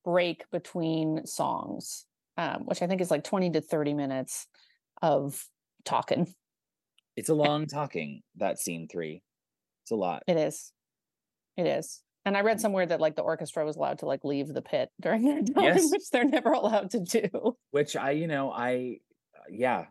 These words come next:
Speaker 2: I think it's only fair. It's
Speaker 1: Yeah.
Speaker 2: only fair.
Speaker 1: Yeah, go
Speaker 2: Um,
Speaker 1: take a break.
Speaker 2: and, and of course, we are talking about seventeen seventy-six, um, the, the musical about the Declaration of Independence that everybody decided was a terrible idea,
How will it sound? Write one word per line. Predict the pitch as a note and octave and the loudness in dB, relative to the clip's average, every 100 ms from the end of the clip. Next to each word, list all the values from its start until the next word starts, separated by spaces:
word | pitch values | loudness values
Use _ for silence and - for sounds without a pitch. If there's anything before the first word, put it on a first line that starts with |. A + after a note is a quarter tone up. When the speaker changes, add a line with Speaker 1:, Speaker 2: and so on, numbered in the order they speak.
| - | -12
Speaker 2:
I | G#2 | -10
think | C3+ A#2+ | -6 -2
it's | A#2 B2 | -2 -2
only | G2+ E2+ | -2 -4
fair. | - C#2+ - _ _ _ _ - | -6 -6 -8 _ _ _ _ -8
It's | - | -2
Speaker 1:
Yeah. | C4 | 0
Speaker 2:
only | B3 - - | -2 -10 -14
fair. | D3 _ _ _ _ F#4+ | -16 _ _ _ _ -6
Speaker 1:
Yeah, | C#4 - | -6 -2
go | A#3+ | 2
Speaker 2:
Um, | D#4 | 2
Speaker 1:
take | - | 2
a | |
break. | D3 | 0
Speaker 2:
and, | C3 - _ E3 | -2 -6 _ 2
and | E3+ | 2
of | - | 4
course, | G#3 - | 2 4
we | E3 | 2
are | C3+ | 2
talking | B2 G#2+ G2+ | 0 -4 -4
about | F2+ D#2+ | -4 -4
seventeen | F2+ F2 F#2+ | -8 -8 -8
seventy-six, | F2 E2+ E2 - D#2+ - - - - | -8 -8 -8 -8 -8 -8 -12 -12 -8
um, | F2+ E2 D#2+ E2 - _ _ F#2 | -6 -4 -6 -12 -16 _ _ -2
the, | F#2 E2+ E2 - | 0 2 -2 -6
the | F2 | -4
musical | A2 D#3+ D3 D3 | 0 0 0 2
about | B2 G2+ | 4 2
the | G2 | 0
Declaration | G2+ G2 F#2+ F2 F#2 | -4 -2 -2 -4 -6
of | F2 | -6
Independence | F2 E2+ - F2+ F2 E2+ | -6 -6 -8 -6 -6 -6
that | F2+ E2 - | -8 -6 -4
everybody | C#3 C#3 F#2+ F2 | -2 0 -2 -4
decided | D#2+ F#2 E2 D#2+ | -6 -6 -6 -6
was | E2+ | -8
a | E2 | -8
terrible | - C3 A#2 G2 | -2 0 2 2
idea, | F2 D#2+ D#2 D#2+ D#2+ | 0 -2 -4 -4 -6